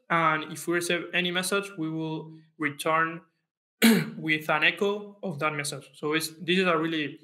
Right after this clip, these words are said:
basic, um, uh, implementation of WebSockets, so we can see it, uh, right now.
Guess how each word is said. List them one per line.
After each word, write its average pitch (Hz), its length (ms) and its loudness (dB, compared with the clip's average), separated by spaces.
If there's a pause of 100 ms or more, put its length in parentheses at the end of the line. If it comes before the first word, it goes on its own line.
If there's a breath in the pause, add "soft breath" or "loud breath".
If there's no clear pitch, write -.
(160)
basic, 156 520 -4
um, 139 380 -8 (760 soft breath)
uh, 147 220 0
implementation 147 580 -4
of 143 180 -8
WebSockets, 165 520 -4
so 143 340 -4
we 151 140 -12
can 147 200 -6
see 151 280 0
it, 147 180 -6 (480 loud breath)
uh, 143 340 -2
right 156 160 2
now. 185 280 2